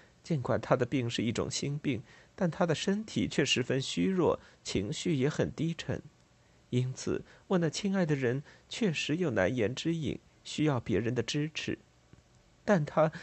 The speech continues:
却期待着那即将到来的帮助。距离今天也没有多少日子了，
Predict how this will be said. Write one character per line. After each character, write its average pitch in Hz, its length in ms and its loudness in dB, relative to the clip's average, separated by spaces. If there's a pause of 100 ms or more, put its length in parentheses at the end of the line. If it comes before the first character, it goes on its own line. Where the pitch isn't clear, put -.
(160)
却 196 160 2
期 202 240 0
待 185 180 4
着 147 120 2
那 143 120 2
即 139 160 0
将 147 180 0
到 151 240 2
来 107 160 6
的 120 120 2
帮 139 280 0
助。 127 300 0 (500)
距 143 220 2
离 104 160 4
今 139 320 -2
天 - 260 -2 (220)
也 175 100 2
没 135 200 0
有 190 120 2
多 143 200 0
少 107 180 2
日 104 240 0
子 - 160 -2
了， - 200 0